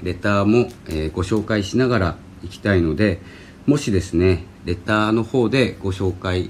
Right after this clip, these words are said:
してよければですね、えー、その種をですね、えー、書いていただければ、えー、レターの、レターというかですね、ライブの方でも、えー、お伝えしたいと思います。えー、ライブは週一回、えー、やっておりますので、ぜひ、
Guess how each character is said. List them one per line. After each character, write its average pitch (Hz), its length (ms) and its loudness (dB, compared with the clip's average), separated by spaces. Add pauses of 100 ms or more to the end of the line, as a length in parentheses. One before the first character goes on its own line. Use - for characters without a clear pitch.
し - 100 -18
て 98 160 0
よ 123 160 2
け 135 120 4
れ 92 100 0
ば 69 120 -6
で 78 100 -10
す - 140 -12
ね、 101 240 2 (320)
え 76 160 -6
ー、 73 60 -2
そ - 120 -2
の 104 180 4
種 131 240 0
を 82 120 0
で - 80 -8
す - 120 -14
ね、 85 220 -2 (380)
え 64 500 -16
ー、 - 40 -16
書 73 60 -10
い - 40 -10
て 69 80 -12
い - 20 -10
た 76 140 -10
だ 76 80 -8
け 101 120 -2
れ 98 100 2
ば、 85 200 -2 (840)
え - 60 -12
ー、 - 40 -10
レ 87 80 -4
タ 87 220 -4
ー 80 40 -2
の、 80 240 0
レ 73 120 -8
タ 80 160 -6
ー 73 40 -6
と 80 100 -10
い - 20 -8
う - 20 -8
か 65 60 -10
で 64 100 -12
す - 100 -10
ね、 110 160 2
ラ 90 140 -2
イ 95 40 2
ブ 101 100 4
の 98 100 6
方 123 200 0
で 104 100 2
も、 - 180 -2 (360)
え - 100 -12
ー、 - 40 -12
お - 60 -8
伝 - 260 -8
え - 20 -8
し - 80 -14
た 92 100 -4
い 82 60 -4
と 85 80 -6
思 78 140 -4
い 78 40 -4
ま 90 160 -2
す。 - 160 -10 (800)
え 87 120 -6
ー、 - 20 -4
ラ 113 100 2
イ 127 40 4
ブ 131 100 2
は 131 120 4
週 143 180 0
一 113 80 2
回、 90 320 -2 (400)
え 73 240 -6
ー、 - 20 -6
や 71 100 -6
っ - 20 -8
て - 140 -6
お 80 40 -2
り 76 60 0
ま 80 120 4
す - 120 -4
の 82 100 0
で、 71 200 -6 (240)
ぜ 98 160 0
ひ、 - 180 -4